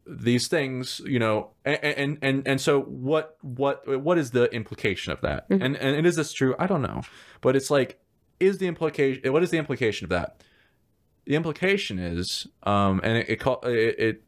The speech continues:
Speaker 1: I can go into probably, like, why I think it's, it could be true, but I'll get into that in a bit. Um, it's that how much of the world around us do we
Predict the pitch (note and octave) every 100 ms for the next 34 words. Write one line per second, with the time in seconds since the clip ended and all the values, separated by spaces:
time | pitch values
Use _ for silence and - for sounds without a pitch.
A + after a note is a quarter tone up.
0 | - G#2+ A#2+ A2 A2 G#2 G2+ A#2+ G#2+ G2+
1 | F#2 F2+ F#2 G#2 G2+ - F#2+ - - -
2 | - - A2+ F#2+ - E3 C#3+ G#2+ - -
3 | - _ _ _ _ _ _ _ _ _
4 | _ - G#2+ A#2 G#2+ G2+ - G#2 G2 A#2+
5 | A2+ - _ G2+ G#2+ G2+ F#2+ - _ _
6 | _ _ _ _ _ _ - C3+ - D#3+
7 | D3 - _ _ _ _ _ _ - -
8 | - F3+ A3+ G#3 G3+ E3 B2 A2 F#2+ A2
9 | B2 A#2 A2+ G2 - _ _ - F#2+ G2
10 | G#2 G#2 G2 D2+ - - - _ _ _
11 | _ _ _ - G#2 F#2+ A2 G#2+ A2 C3+
12 | C3 A2+ G2